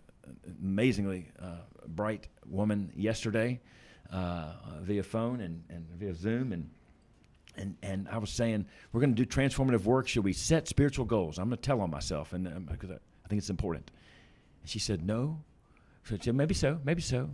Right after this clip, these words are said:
This is Catherine Leary Alsdorf. She, she wrote with Tim Keller, Every Good Endeavor, and she said, "You need to see, have them a-, ha-, have each person ask, what is God doing in their industry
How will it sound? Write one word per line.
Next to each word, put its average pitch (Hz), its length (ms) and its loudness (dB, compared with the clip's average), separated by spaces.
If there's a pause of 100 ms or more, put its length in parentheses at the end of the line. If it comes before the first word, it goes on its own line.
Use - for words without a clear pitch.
This 117 120 -4
is - 20 -14
Catherine 113 340 2
Leary 104 180 4
Alsdorf. 98 360 0
She, - 260 -2
she 101 180 0
wrote 101 280 2
with - 160 -4
Tim 95 180 2
Keller, 101 280 0
Every 92 220 0
Good 98 140 0
Endeavor, 98 340 -2
and 90 180 -6
she 160 160 -4
said, - 540 -2 (1600)
"You 98 100 2
need 151 300 2
to - 60 -4
see, 78 640 -2 (360)
have 151 240 -4
them 175 240 -2
a-, 117 300 -4
ha-, 156 160 -4 (180)
have 160 240 -2
each - 180 0
person 131 280 2
ask, 110 260 -2
what 127 120 4
is 82 120 -6
God 95 580 -2
doing 92 400 6 (180)
in 85 140 2
their 82 120 0
industry 143 580 0